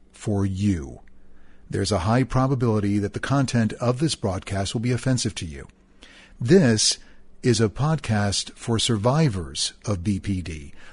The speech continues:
those involved with someone who has B P D, family member, significant other, or spouse. This podcast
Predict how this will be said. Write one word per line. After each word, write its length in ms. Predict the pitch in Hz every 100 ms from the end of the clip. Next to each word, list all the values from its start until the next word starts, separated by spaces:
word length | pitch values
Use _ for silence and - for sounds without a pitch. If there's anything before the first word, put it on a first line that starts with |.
| -
those 360 | 120 143 165
involved 680 | 160 151 113 113 107 107 110
with 200 | 110 113
someone 360 | - 117 107 110
who 140 | 131
has 440 | 113 156 156 123 90
B 220 | 101 87
P 200 | 92 80
D, 300 | 80 71 71
family 420 | - 98 98 104
member, 540 | 101 101 101 98 98
significant 640 | 92 - 92 98 98 104 101
other, 240 | 98 104
or 200 | - 95
spouse. 680 | - - 113 92 71 - - - - - - - _ -
This 240 | 110 147
podcast 760 | - 156 165 - 110 104 101 -